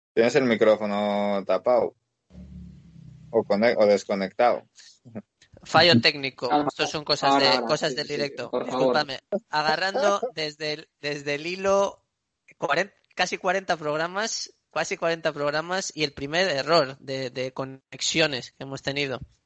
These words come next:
Speaker 2: Increíble. Pero bueno,
Speaker 3: Tenemos un,
Speaker 2: agarrando
Speaker 3: tenemos un,
Speaker 2: del
Speaker 3: tenemos un equipo, un equipo de edición técnica, hay que subirles el sueldo.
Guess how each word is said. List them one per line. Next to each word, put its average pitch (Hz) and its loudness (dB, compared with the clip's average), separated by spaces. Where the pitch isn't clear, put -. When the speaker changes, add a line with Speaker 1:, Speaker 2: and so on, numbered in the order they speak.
Speaker 2:
Increíble. 135 -4
Pero 156 6
bueno, 160 6
Speaker 3:
Tenemos 151 2
un, 151 4
Speaker 2:
agarrando 170 4
Speaker 3:
tenemos 170 4
un, 190 2
Speaker 2:
del 180 2
Speaker 3:
tenemos 170 0
un 185 2
equipo, 185 4
un 190 -6
equipo 196 4
de 175 6
edición 165 0
técnica, 185 2
hay 151 0
que 156 6
subirles 139 0
el 127 -6
sueldo. 123 -6